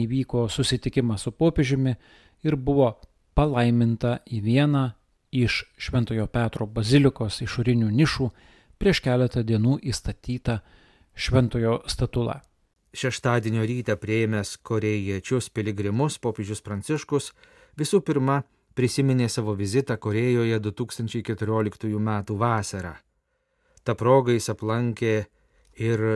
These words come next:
Speaker 2: šventovę, įrengtą Šventojo Andriejaus Kimo namų vietoje.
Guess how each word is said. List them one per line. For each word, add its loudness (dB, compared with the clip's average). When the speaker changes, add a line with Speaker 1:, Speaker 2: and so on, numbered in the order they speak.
Speaker 2:
šventovę, 0
įrengtą -2
Šventojo -2
Andriejaus -2
Kimo 0
namų 2
vietoje. -6